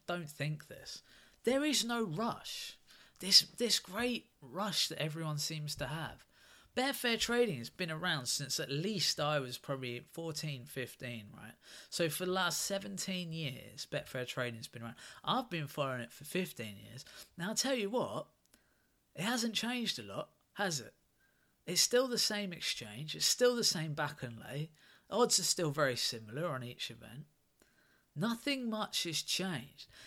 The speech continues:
This will still be around in fifteen years. I can't see it not being around in fifteen years.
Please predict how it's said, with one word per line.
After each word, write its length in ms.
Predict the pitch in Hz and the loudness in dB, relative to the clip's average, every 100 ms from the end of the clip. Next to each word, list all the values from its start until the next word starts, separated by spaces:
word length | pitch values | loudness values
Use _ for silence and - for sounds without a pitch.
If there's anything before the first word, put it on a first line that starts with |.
| - - | -14 2
This 340 | 180 247 - | 4 6 4
will 120 | 269 | 2
still 360 | 233 - 233 226 | 2 4 4 4
be 200 | 208 180 | 4 0
around 640 | 139 160 208 143 156 170 - _ _ _ _ _ | 2 0 0 0 -2 -6 -14 _ _ _ _ _
in 280 | 170 196 165 | -2 -2 -2
fifteen 720 | 147 175 175 - 175 165 165 | -6 -4 -4 -4 -6 -4 -4
years. 640 | 160 175 107 104 - - - | -4 -4 -4 -8 -12 -12 -4
I 120 | 147 | -2
can't 380 | 156 175 185 143 | -2 -2 -2 -2
see 360 | - 180 170 170 | -2 0 0 0
it 260 | 151 151 | -2 -2
not 260 | 151 160 - | -2 -4 -4
being 200 | 147 143 | -4 -2
around 300 | 147 147 147 | 0 0 0
in 80 | 143 | -2
fifteen 580 | - 147 - 147 143 151 | -4 -6 -4 -4 -2 -2
years. 380 | 175 107 - | -4 -8 -14